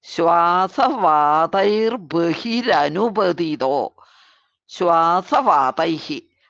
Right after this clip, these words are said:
ആ ശ്വാസവായുക്കളാൽ തന്നെ ബഹി അനുപതിത. ബഹി പറഞ്ഞ പുറത്തേക്ക്, അനുപതിത അങ്ങട് വീഴ്ത്തപ്പെട്ടു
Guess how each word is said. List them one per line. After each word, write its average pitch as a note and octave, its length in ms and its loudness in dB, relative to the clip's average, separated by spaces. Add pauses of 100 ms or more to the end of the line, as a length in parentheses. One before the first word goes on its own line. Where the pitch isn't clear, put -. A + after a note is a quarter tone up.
ആ A3 280 2 (560)
ശ്വാസവായുക്കളാൽ G3 1600 2
തന്നെ E3 680 -4 (220)
ബഹി F3+ 760 -4 (280)
അനുപതിത. D3+ 680 -2 (580)
ബഹി E3+ 520 -2 (300)
പറഞ്ഞ F3+ 300 -2
പുറത്തേക്ക്, E3 800 -2 (500)
അനുപതിത E3+ 880 -2 (1300)
അങ്ങട് E3 460 -2
വീഴ്ത്തപ്പെട്ടു E3 1040 -4